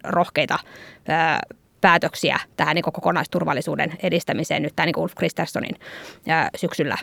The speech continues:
aloittanut hallitus. Eli, eli niinku tämmöistä rohkeutta ajatella toisin ja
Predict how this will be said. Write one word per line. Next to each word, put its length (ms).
aloittanut 380
hallitus. 560
Eli, 360
eli 220
niinku 280
tämmöistä 320
rohkeutta 460
ajatella 340
toisin 400
ja 220